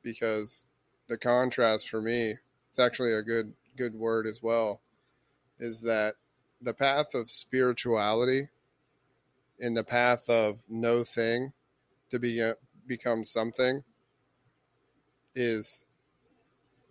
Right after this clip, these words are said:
you know, essentially losing your, your animalistic life, your ego brain, to find something far greater that's, that's infinite.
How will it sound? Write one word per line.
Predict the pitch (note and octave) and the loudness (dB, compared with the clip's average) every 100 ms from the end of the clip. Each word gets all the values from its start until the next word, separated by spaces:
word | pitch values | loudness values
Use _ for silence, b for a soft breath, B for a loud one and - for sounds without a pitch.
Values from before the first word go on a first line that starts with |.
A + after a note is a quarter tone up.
| _ | _
you | B2+ B2 | -6 -2
know, | A#2 G#2 G2+ _ _ | 0 -2 -6 _ _
essentially | B2+ A#2 C#3+ C3+ C3+ A#2+ A2+ | -8 0 0 0 0 0 0
losing | A2 B2 B2 B2 A#2+ A#2 A2+ | -2 -2 -2 -2 -2 -2 -4
your, | A2+ A2 G#2 G#2 _ _ _ _ _ _ _ _ _ _ _ _ _ - | -2 -2 -4 -10 _ _ _ _ _ _ _ _ _ _ _ _ _ -10
your | C3 A#2+ A2 | -6 -4 0
animalistic | B2+ C3 B2 A#2+ B2 A#2 B2+ - | 4 6 6 6 4 4 0 2
life, | A#2+ A#2 A#2+ A2+ | 4 6 4 0
your | A2+ A2 G#2 G#2+ _ _ _ _ | -4 -2 -2 -6 _ _ _ _
ego | B2 B2 B2+ A#2 | -4 4 4 4
brain, | A#2+ A#2+ A#2+ A#2+ A#2 - _ _ _ _ _ _ _ _ _ | 2 2 4 2 0 -8 _ _ _ _ _ _ _ _ _
to | - B2 | -2 -2
find | A2 - A#2+ B2 A#2+ | -2 2 4 4 0
something | - A2+ G#2+ A2+ G#2 G#2+ _ _ _ | 0 -2 -2 -6 -6 -10 _ _ _
far | - B2 A#2+ A2+ | 2 6 6 4
greater | A#2 A#2 B2 A#2+ A2 | 2 4 4 4 2
that's, | A2 G#2+ - - | -2 -6 -8 -6
that's | A#2+ A2+ - | -6 -4 -4
infinite. | C3+ C3 A#2+ G#2+ G2 | -2 0 -2 -4 -6